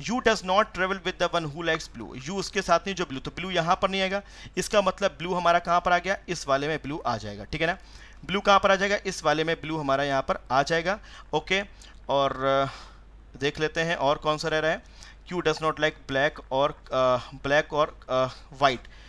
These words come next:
क्यू को ब्लैक और व्हाइट पसंद नहीं है, क्यू को ब्लैक और व्हाइट पसंद नहीं है और ब्लू हमारा यहाँ पर आ गया। इसका मतलब यहाँ पर क्या बन गया, जो बचा कलर that is pink, that is pink यहाँ पर आ गया। चलो बहुत बढ़िया। अब पी को ब्लैक पसंद नहीं है,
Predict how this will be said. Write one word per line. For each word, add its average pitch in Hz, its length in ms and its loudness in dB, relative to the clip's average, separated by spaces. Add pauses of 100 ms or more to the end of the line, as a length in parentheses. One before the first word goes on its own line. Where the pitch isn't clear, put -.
(220)
क्यू 190 140 -2
को 196 160 -2
ब्लैक 156 400 4
और 175 120 2
व्हाइट 131 340 0
पसंद 156 320 -6
नहीं 151 140 -4
है, 185 140 -6 (480)
क्यू 208 100 -4
को 220 160 2
ब्लैक 170 460 6
और 202 380 2
व्हाइट 151 420 0
पसंद 180 380 -4
नहीं 185 180 -2
है 196 120 -4 (160)
और 143 220 0
ब्लू 190 160 -4
हमारा 175 300 6
यहाँ 139 380 2
पर 185 160 2
आ 185 60 6
गया। 185 180 0 (100)
इसका 175 280 0
मतलब 175 320 -2
यहाँ 160 240 2
पर 170 100 -2
क्या 180 200 2
बन 160 140 0
गया, 139 120 -2
जो 147 200 -2
बचा 151 200 2
कलर 180 220 -2
that 135 220 0
is 165 220 -8 (100)
pink, 117 140 -6 (540)
that 151 260 2
is - 180 -8
pink 185 220 -4
यहाँ 131 200 -2
पर 131 140 -4
आ 127 80 0
गया। 131 200 -8 (220)
चलो 151 300 0
बहुत 135 240 -2
बढ़िया। 143 240 -2 (360)
अब - 180 4
पी 220 120 2
को 254 260 4 (460)
ब्लैक 175 380 8
पसंद 208 320 -2
नहीं 214 140 2
है, 240 220 0